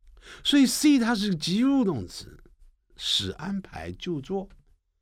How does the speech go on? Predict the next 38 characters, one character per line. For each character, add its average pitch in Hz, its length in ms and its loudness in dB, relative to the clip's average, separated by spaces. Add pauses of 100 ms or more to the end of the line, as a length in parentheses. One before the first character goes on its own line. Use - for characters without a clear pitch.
(540)
那 170 100 2
么 233 200 6
因 285 280 8
此， 214 480 4
假 165 280 -2
如 262 200 4
及 247 280 0
物 277 100 2
动 254 180 2
词， 214 480 2 (240)
呃， 220 180 6
用 240 280 6
的 196 80 2
时 165 140 -2
候 170 100 2
后 180 180 -2
头 156 100 -4
要 160 120 -4
有 120 60 -6
宾 180 280 -2
语 - 180 -6
啊。 - 160 -16 (1160)
所 170 180 2
以 123 140 0 (320)
第 170 140 -2
四， - 340 -6 (720)
它 156 140 -4
有 147 60 0
两 135 200 2
种 139 100 2
改 101 160 -2
法。 85 140 -6
第 226 280 4
一 240 40 6
个 165 120 4
是 117 200 2 (340)
he 151 340 2
seated 165 680 4